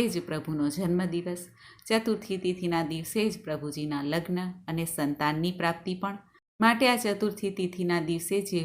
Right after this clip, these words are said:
ભક્તો ભગવાન શ્રી ગણેશજીનું પૂજન કરે છે, વ્રત ઉપવાસ કરે છે, દાન પુણ્ય કરે છે, તેની ઉપર વિઘ્ન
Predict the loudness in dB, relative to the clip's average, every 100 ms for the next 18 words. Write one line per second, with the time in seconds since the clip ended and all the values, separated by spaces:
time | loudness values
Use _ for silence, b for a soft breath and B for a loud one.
0 | -2 -6 -4 0 -2 0 -2 -2 -2 -2
1 | -2 -4 0 2 2 0 -2 -2 -2 -4
2 | -6 -2 -2 -2 -4 -6 -8 -8 -8 -2
3 | -2 -2 -6 -4 -4 -4 -8 -8 -8 -8
4 | -10 -12 B B B B 8 10 8 6
5 | 2 4 4 4 -2 -4 -8 -14 -18 -20
6 | _ _ _ _ _ _ _ 4 4 4
7 | 0 0 2 2 2 2